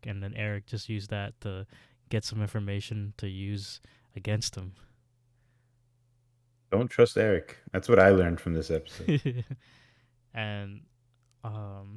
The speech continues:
Speaker 1: so yeah, Frank
Speaker 2: As an
Speaker 1: is
Speaker 2: audience member and a friend,
Speaker 1: Oh,
Speaker 2: like,
Speaker 1: yeah.
Speaker 2: never trust Eric.
Speaker 1: Yeah, dude. I let my guard down for sure.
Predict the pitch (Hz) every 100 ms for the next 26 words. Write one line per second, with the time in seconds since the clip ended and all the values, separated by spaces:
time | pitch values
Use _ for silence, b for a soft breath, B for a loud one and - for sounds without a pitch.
0 | 113 - 135 107 - 117 113 117 - 92
1 | 101 98 - 104 101 107 82 90 98 -
2 | 90 82 82 - 113 95 78 101 98 82
3 | 78 - 80 - 78 - - _ - -
4 | 101 98 98 98 - 110 120 113 107 113
5 | 104 92 95 95 95 98 - 101 104